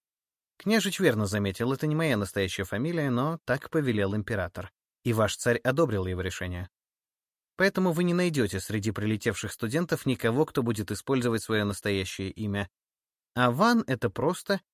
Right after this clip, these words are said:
и всем понятно, легко произносится и запоминается».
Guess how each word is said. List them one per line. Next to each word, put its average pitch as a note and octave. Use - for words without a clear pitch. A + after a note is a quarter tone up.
и B2
всем E3
понятно, F#2
легко C#3
произносится C3+
и A2
запоминается». G2